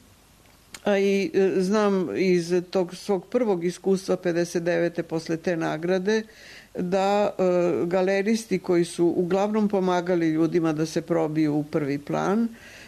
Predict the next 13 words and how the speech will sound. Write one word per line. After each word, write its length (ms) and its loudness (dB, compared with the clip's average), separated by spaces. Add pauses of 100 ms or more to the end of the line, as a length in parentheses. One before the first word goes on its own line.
e, 180 2
su 180 0
imali 640 2
vrlo, 540 2 (400)
e, 340 2 (540)
za 400 2 (100)
m-, 340 0
moj 500 2
pristup 600 -2
radu 540 -2 (360)
neprihvatljive 1040 0
uslove 680 0 (340)
zahteva 1000 0